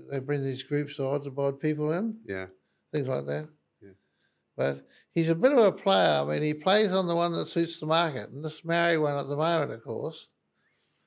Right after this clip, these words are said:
Speaker 1: he's quite keen on that he, 'cause he can get some, um, some, what's the word, some energy out of the people on that.
Speaker 2: Yeah.
Speaker 1: Yeah.
Speaker 2: Yeah, yeah.
Speaker 1: He, uh, uh,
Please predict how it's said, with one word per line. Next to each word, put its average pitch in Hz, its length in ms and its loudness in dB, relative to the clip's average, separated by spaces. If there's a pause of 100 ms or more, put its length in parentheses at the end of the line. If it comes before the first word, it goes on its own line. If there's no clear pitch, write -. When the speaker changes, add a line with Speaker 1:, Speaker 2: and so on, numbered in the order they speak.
(120)
Speaker 1:
he's 127 160 -4
quite 147 280 -2
keen 175 240 0
on 127 180 -4
that 139 200 -6 (180)
he, 131 280 -4
'cause 127 220 -6
he 139 160 -4
can 143 100 -8
get 147 120 -2
some, 135 260 -6 (840)
um, 127 580 -4 (720)
some, 123 280 -20 (280)
what's 147 240 -10
the 139 80 -4
word, 139 220 -2
some 131 160 -8
energy 143 480 0
out 123 120 -2
of 117 60 -6
the 117 60 -10
people 120 320 -4
on 117 120 -8
that. 165 240 -6 (220)
Speaker 2:
Yeah. 92 200 -14 (840)
Speaker 1:
Yeah. 139 220 -18
Speaker 2:
Yeah, 98 160 -20 (280)
yeah. - 0 -
Speaker 1:
He, 127 280 -6
uh, 127 220 -6 (2500)
uh, 160 480 4